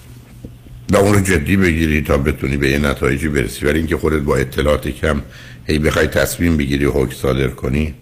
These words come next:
خب احتمالاً از ده مورد هشت نه موردش می‌تونه درست و واقعی نباشه عزیز. به همین جهت است که در این گونه موارد ما فقط اطلاعات رو می‌دیم و منتظر می‌شیم که فرد متخصص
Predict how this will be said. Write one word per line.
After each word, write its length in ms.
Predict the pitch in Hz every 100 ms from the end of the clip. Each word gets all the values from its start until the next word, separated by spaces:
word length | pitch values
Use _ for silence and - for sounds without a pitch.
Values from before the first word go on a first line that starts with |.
| - - - - -
خب 160 | - -
احتمالاً 600 | 73 - 76 69 67 67
از 340 | 73 60 65
ده 280 | 65 67 65
مورد 320 | 67 65 69 65 - - - - - -
هشت 220 | - - 95
نه 100 | 90
موردش 480 | 80 76 80 67
می‌تونه 360 | 67 64 71 67 -
درست 360 | - 69 71 -
و 200 | 69 65 - - - - -
واقعی 360 | 73 73 67 76
نباشه 440 | 101 123 92 -
عزیز. 240 | 64 67 - - - - - - - - - -
به 100 | -
همین 240 | 82 120 135
جهت 180 | 131 120
است 180 | 120
که 80 | -
در 160 | 104 87
این 140 | 90
گونه 200 | 82 85
موارد 640 | 85 82 78 82 95 131
ما 160 | 107 107
فقط 360 | - 98 - 95
اطلاعات 480 | - 90 85 98
رو 60 | 113
می‌دیم 360 | 113 107 107 - - - - -
و 80 | 85
منتظر 480 | 87 82 82 82 101
می‌شیم 320 | 95 - 90
که 160 | 85
فرد 300 | 78 78 76
متخصص 720 | 78 76 - 101 - 95 87